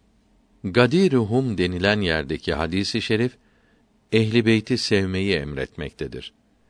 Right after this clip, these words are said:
Bu hadis-i şerifin sonunda, "O benden sonra halifedir. O benden sonra sizin velinizdir ve bunlara benzer şeyler yoktur. Bunlar uydurulmuştur."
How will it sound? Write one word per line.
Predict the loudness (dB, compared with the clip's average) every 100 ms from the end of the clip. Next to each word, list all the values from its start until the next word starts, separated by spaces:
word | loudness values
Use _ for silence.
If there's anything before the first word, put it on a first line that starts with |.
| _ _ -12
Bu | -2 2
hadis-i | 2 2 0 0
şerifin | -2 0 -2 -2 -4 -4
sonunda, | -4 -4 -6 -4 -4 -4 _ _ _ _ _ _
"O | 2 2 0 _ _ _
benden | -4 -2 0 0 0 0
sonra | -4 -4 -2 -2 -2
halifedir. | -4 -4 -4 -2 -2 -4 -12 _ _ _ _ _ _ _ -2
O | 4 4 2 _ _ -6
benden | 0 0 2 0 0
sonra | -2 -2 -2 -4
sizin | -2 -4 -2 -4 -4
velinizdir | -4 -2 -4 -4 -4 -6 -8 -12 -14 _ _ _ _ _ 0
ve | 0 2
bunlara | 0 2 2 2
benzer | 2 2 0 0
şeyler | -2 -4 -2 -4
yoktur. | -2 0 -2 -4 -14 -14 _ _ _ _ _ -6
Bunlar | -2 0 2 0 -2 -10 _ -2
uydurulmuştur." | 0 0 0 -2 -2 -4 -6 -10 -16